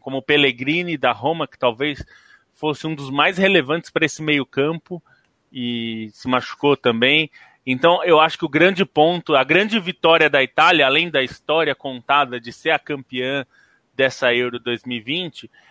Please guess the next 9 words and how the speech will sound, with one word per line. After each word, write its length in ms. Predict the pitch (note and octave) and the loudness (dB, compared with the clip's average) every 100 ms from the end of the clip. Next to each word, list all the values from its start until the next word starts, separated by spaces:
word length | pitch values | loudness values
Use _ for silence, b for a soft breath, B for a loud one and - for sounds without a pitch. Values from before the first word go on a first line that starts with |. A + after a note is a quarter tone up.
| b | b
é 140 | C3+ C#3+ | -2 -2
que 420 | - E3 D#3+ F3 | -6 -6 -6 -6
o 80 | F#3 | -4
Mantini 440 | D#3 F3 D3+ F3 F3+ | 0 0 -2 -8 -4
conseguiu 440 | F#3 E3 D3 E3+ | -4 -6 -2 0
mostrar 640 | F#3 F3 - - D3 D#3+ | 2 0 0 0 2 2
pros 340 | - D#3 C#3+ - | -2 -6 -8 -6
próprios 480 | D#3+ F#3 A#3+ C4+ A3+ | 2 2 0 -10 -4
italianos 800 | A3 G3+ E3 C#3+ D#3 F#3+ - | 0 2 2 2 0 -8 -14